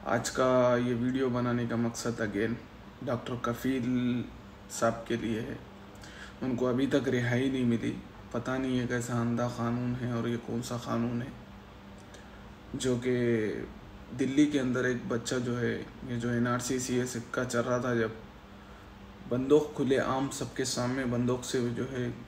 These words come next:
शूट किया, उसको चार पाँच दिन के अंदर छोड़ दिए, है ना। सीए वालों के ऊपर आके एक ने बंदूक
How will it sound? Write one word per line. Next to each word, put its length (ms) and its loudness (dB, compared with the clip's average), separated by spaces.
शूट 420 0
किया, 200 -2
उसको 240 -2
चार 220 6
पाँच 200 0
दिन 240 0
के 80 -2
अंदर 200 0
छोड़ 340 0
दिए, 220 2
है 80 -2
ना। 240 -4
सीए 280 2
वालों 360 2
के 60 0
ऊपर 260 0
आके 380 2
एक 80 -4
ने 120 -2
बंदूक 500 -2